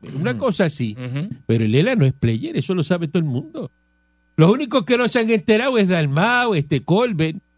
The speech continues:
Speaker 1: esa gente, ellos no se han enterado de
Speaker 2: Eh,
Speaker 1: eso,
Speaker 2: ese
Speaker 1: pues.
Speaker 2: corillo.
Speaker 1: Pues, eh, eh, ¿será que ellos no, no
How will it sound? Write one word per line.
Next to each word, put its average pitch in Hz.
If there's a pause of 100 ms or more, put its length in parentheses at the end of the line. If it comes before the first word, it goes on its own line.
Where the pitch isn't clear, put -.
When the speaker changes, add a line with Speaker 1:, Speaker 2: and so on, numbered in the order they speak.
(240)
Speaker 1:
esa 170
gente, 226
ellos 208
no 226
se 202
han 208
enterado 165
de 226
Speaker 2:
Eh, -
Speaker 1:
eso, 214
Speaker 2:
ese 135
Speaker 1:
pues. -
Speaker 2:
corillo. 117
Speaker 1:
Pues, 214
eh, 277
eh, 139
¿será 170
que 196
ellos 147
no, 160
no 139